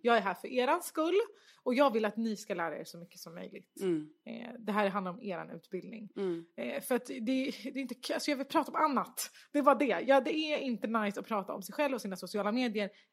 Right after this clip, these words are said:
Speaker 1: dagarna i ända.
Speaker 2: Men tror du att de liksom lyssnar mer på dig för att de tycker du är lite cool?
Speaker 1: Jag, jag, jag vill inte påstå att någon tycker att jag är cool, men
Speaker 2: Eh,
Speaker 1: jag kan
Speaker 2: det,
Speaker 1: säga
Speaker 2: det var
Speaker 1: så
Speaker 2: jag
Speaker 1: här.
Speaker 2: som påstod det.
Speaker 1: Det finns elever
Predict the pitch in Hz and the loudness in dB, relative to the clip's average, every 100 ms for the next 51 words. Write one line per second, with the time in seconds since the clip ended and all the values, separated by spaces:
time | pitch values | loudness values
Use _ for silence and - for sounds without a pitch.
0 | _ - 214 202 175 175 170 - - - | _ -4 2 2 0 -6 -8 -10 -10 -8
1 | 180 165 - 262 269 415 427 302 226 196 | -8 -8 -4 -2 2 4 4 4 4 2
2 | 196 - _ _ _ - 202 - 196 190 | 2 -6 _ _ _ -6 -2 2 2 2
3 | 185 175 - _ _ - 220 226 - 320 | -2 -6 -10 _ _ -8 -6 -4 -2 0
4 | 277 180 170 160 185 170 170 170 170 170 | 2 2 -2 -2 -2 0 0 -4 -6 -6
5 | 165 160 156 156 175 - - - - - | -6 -8 -6 -8 -8 -6 -6 -6 -20 -18
6 | - - _ _ - 269 285 - - 277 | -18 -20 _ _ 4 6 6 4 2 4
7 | 294 - - 277 320 311 392 - 349 285 | 4 2 0 4 2 2 0 2 4 4
8 | 262 233 226 233 214 208 202 196 175 - | 4 0 2 2 2 0 -2 -2 -4 -2
9 | - 202 285 339 233 220 214 214 - _ | -2 0 0 4 6 6 4 0 -6 _
10 | - - 196 262 - 214 339 311 - - | -12 0 6 6 8 8 10 12 12 12
11 | 214 214 302 - 247 233 233 294 285 359 | 12 10 6 4 0 6 6 6 8 8
12 | 370 - 330 302 330 311 214 190 175 | 8 6 6 8 8 8 4 0 -2